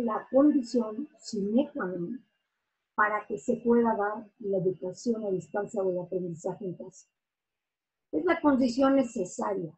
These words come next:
pero sabemos que no es la suficiente. Hace mucho sabemos que, claro, se, estas, estas maravillas tecnológicas, pues,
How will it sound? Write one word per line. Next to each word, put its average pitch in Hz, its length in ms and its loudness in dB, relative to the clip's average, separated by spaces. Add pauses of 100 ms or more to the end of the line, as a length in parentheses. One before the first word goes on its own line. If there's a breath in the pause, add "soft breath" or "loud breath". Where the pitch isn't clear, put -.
(520)
pero 185 180 0
sabemos 202 500 0
que - 80 -2
no 170 140 -2
es - 80 -6
la 175 120 -6
suficiente. 240 640 0
Hace 196 200 -2
mucho 196 240 -6
sabemos 208 480 -4
que, 185 240 -2 (340)
claro, 262 340 4
se, 202 440 0
estas, 233 480 -4 (280)
estas 233 440 -4
maravillas 226 520 0
tecnológicas, 214 720 -2
pues, 185 380 -4